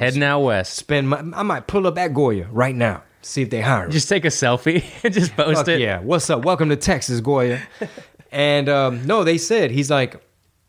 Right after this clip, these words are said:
Speaker 2: "Business-friendly climate." He's like,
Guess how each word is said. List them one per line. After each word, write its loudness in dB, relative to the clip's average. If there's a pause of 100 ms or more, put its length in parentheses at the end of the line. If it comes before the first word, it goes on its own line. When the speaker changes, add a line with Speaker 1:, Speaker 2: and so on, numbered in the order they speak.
(580)
Speaker 2:
"Business-friendly 0
climate." 0 (280)
He's -2
like, 0